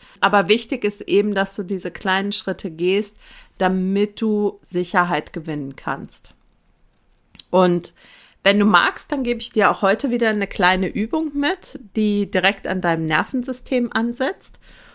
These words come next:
Und, ähm, das kannst du machen, kurz bevor du etwas veröffentlichst, ja, wo du vielleicht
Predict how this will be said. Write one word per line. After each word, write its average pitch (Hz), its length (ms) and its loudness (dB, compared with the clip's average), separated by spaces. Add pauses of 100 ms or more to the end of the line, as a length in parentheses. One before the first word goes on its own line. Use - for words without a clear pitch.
(340)
Und, 208 540 0
ähm, 190 360 4
das 233 200 0
kannst 262 320 2
du 233 40 2
machen, 240 640 2 (300)
kurz 330 280 -2
bevor 240 380 2
du 233 100 2
etwas - 380 0
veröffentlichst, 202 920 -4 (240)
ja, 175 240 2
wo 180 100 -2
du 175 160 -2
vielleicht 180 640 0